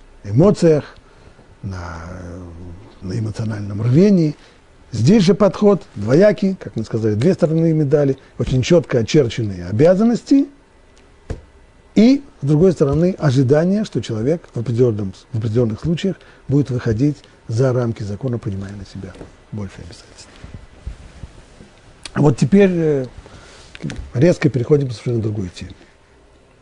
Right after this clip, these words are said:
Это следующий стих, пятый стих. "Да не будет мужского предмета на женщине, и мужчина пусть не надевает женского платья, ибо мерзость перед Богом всякий, делающий это". Значит,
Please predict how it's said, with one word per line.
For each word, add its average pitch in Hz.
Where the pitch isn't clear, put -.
Это 185
следующий 190
стих, -
пятый 151
стих. 110
"Да 165
не 165
будет 196
мужского 180
предмета 156
на 127
женщине, 104
и -
мужчина 160
пусть 190
не 160
надевает 151
женского 143
платья, 156
ибо 170
мерзость 165
перед 131
Богом 185
всякий, 151
делающий 113
это". -
Значит, -